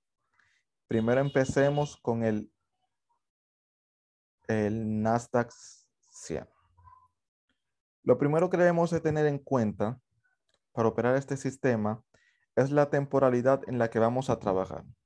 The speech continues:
Y tenemos que tener en cuenta que para, para encontrar nuestro patrón,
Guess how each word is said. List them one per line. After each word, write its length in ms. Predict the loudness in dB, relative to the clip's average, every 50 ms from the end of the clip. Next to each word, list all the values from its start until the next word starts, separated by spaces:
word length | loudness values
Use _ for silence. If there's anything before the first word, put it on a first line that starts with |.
| _ _ _ _ _ _ _ _ _ _ _ _ _ _ _ _ _ _ _ _ _ _ _
Y 320 | 0 2 2 2 0 -2 -6 -8 -4
tenemos 280 | -2 -2 0 0 -2 -2
que 100 | -2 -4 -2
tener 260 | 0 -2 -2 0 -2
en 120 | -2 -2
cuenta 420 | 0 0 0 0 0 -2 -4 -4 2
que 180 | 2 2 2
para, 540 | 2 2 2 4 6 6 6 4 4 2 -6 _ _ _ _ _ _ _ _ _ _ _ _ _ _ _ _ _ _ _ _ _ _ _ _ _ _ _ _ _ _ _ _ _ _ _
para 180 | _ 0 0 0
encontrar 800 | 0 -4 -4 -2 -2 -2 -2 -2 0 2 2 2 2 0 -2 -6 -10 _ -20 -20 -20 _ _ _ _ _ _ _ _ _ _ _ _ _ _ _ _ _ _ _ _ _ _ _ _ _ _ _ _ _ _ _ _ _ _ _ _ _ _ _ _ _ _
nuestro 560 | _ -4 -4 -4 -4 -6 -8 0 0 0 2 2
patrón, 520 | 0 0 2 2 2 2 2 0 -4 -8